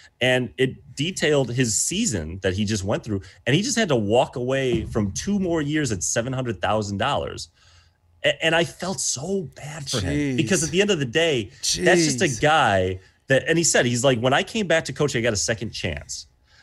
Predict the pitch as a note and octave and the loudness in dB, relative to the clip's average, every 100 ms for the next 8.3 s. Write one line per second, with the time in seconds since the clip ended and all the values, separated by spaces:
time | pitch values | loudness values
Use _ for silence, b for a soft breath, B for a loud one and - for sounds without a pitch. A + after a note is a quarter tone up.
0 | b _ - C3 B2 C3+ C#3 D3 C3 G#2+ | b _ 2 4 6 4 4 2 -2 -4
1 | - - C3+ D3 D3+ A2+ A2+ - A#2 A2+ | -4 -2 0 2 4 4 4 2 4 4
2 | - F2+ E2+ E2+ D2+ F2 E2 E2 F2 G#2 | 2 -2 -2 -4 -4 -4 -2 -2 2 2
3 | G2 F2 F#2 - D#2+ D#2+ D#2 C2+ - - | 0 -4 -6 -4 -8 -6 -8 -10 -16 -20
4 | _ A2+ D3+ F3 C3+ G#2+ _ A2 C#3+ D3 | _ -14 -12 -10 -12 -14 _ -8 -6 -6
5 | C3+ A#2+ G2 A#2+ A2 A2 F#2+ - A2 - | -8 -6 -6 -6 -4 -4 -4 -6 -6 0
6 | A2 A#2+ - G2+ E2+ A2 G#2+ F2 F#2 F2+ | 0 0 -2 -4 -2 -4 -2 -2 -2 -4
7 | F2 E2+ C2 D#2+ D#2 D#2 D2+ D2 D2 D2 | -6 -6 -6 -6 -6 -4 -6 -6 -8 -10
8 | C#2+ - | -12 -14